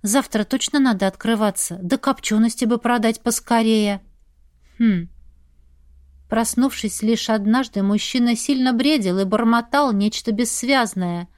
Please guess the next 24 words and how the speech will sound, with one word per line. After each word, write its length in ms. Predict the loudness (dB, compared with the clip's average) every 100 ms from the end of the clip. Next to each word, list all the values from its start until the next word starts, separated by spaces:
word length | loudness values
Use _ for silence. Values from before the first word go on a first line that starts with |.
| _ _ _
Разобрать 520 | -6 -2 0 0 -2 0
было 220 | 0 0
сложно. 600 | -2 -2 0 0 -2 -6 -8 -20 -20 -6
Важно 340 | -2 0 0
другое. 600 | 0 -2 -4 -6 -4 -4 -8 -6
Я 200 | 0 0
сумела 480 | 0 0 2 2 2
напоить 560 | 2 0 0 -2 -2 -2
его 160 | -2
травяным 520 | 0 0 2 2 2
отваром, 540 | 2 0 -2 0 2 0
чтобы 320 | -4 -4 -2
сбить 300 | 0 0 0
жар. 420 | 0 2 2 -2 -12 -20 -20 -20 -4
И 100 | -2
сейчас, 480 | 0 -2 -2 -2 -2
вот 200 | -2 -2
уже 180 | -2 -2
второй 400 | -2 -2 0 -2
час, 340 | -2 -4 -2
раненый 420 | -2 0 0 -2 -4
просто 480 | -2 -2 -2 -8
спокойно 640 | -8 -6 -8 -6 -6 -4 -4
спал. 580 | -8 -4 0 0 -2